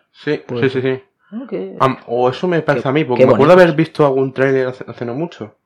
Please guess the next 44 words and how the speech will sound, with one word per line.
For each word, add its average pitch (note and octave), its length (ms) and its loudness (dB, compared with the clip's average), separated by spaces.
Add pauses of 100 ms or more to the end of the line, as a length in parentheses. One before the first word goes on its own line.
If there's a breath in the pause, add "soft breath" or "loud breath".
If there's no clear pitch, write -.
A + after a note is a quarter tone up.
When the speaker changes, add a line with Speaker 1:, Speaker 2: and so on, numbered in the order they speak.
(540)
Speaker 2:
Ujú. C3+ 240 -14 (500 loud breath)
Bueno, D#3+ 220 2
vamos D#3 160 4
Speaker 1:
Pues A3 120 4
sí. A3 80 4
Speaker 2:
a D#3 200 4
otra E3+ 320 4
noticia, E3 580 0 (280 loud breath)
y C#3+ 140 2
es D3+ 160 0
que C3+ 540 2
hal E3 200 8
Laboratory, D#3 580 4
autores C3 400 0
de A#2 140 -4
Kirby A#2 440 -2
y A2+ 60 -2
Smash C3+ 260 -4
Bros, C#3 300 0
celebran B2+ 380 -2
su A2+ 100 -8
cuarenta B2 300 -4
aniversario A#2+ 460 -4
con A2 120 -10
una A#2 120 -6
ilustración C3 600 -8
especial. - 540 -16 (380 loud breath)
El C3+ 160 4
estudio G3 300 4
japonés D#3 460 0
hal E3 140 6
Laboratory D3 480 4
celebró C3 320 0
ayer C3 260 0
su - 120 -10
cuarenta A2 300 -6
aniversario A#2+ 440 0
abriendo B2+ 240 0
una A2+ 120 -4
web D#3+ 240 4
en C3 80 -2
el A2+ 100 -2
idioma C#3+ 260 -2
nipón G2 380 -10